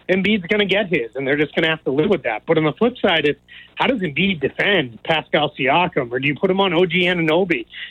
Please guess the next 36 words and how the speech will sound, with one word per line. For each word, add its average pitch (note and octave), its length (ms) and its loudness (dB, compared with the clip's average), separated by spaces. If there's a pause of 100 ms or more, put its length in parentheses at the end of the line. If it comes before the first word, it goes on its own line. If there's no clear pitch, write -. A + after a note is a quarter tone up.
and D#3+ 200 -2
say, D3+ 100 2
"Hey, F3+ 160 2
just F3+ 300 -2
float, F#3+ 360 2
let, E3 200 2
let F3 140 2
it F3 120 -4
be"? G3+ 220 0
Or C3+ 100 -2
do C3+ 60 -2
you D3+ 80 2
put G3 160 0
him A3+ 100 0
on G#3+ 160 0
Scotty G3 320 2
Barnes E3+ 480 2 (340)
and F3 160 0
say, E3 120 0
"Hey, F#3 160 0
if - 100 -2
we A3+ 160 0
go B3+ 140 4
down A3+ 340 0
'cause F3 200 -2
Scotty G#3+ 300 2
Barnes G#3 340 2
hits G3 160 0
a E3 100 2
whole F#3 120 2
bunch G3+ 220 2
of D3 100 0
jump F#3+ 200 0
shots G#3+ 340 0
and F3 100 -2
three-pointers, G3 600 2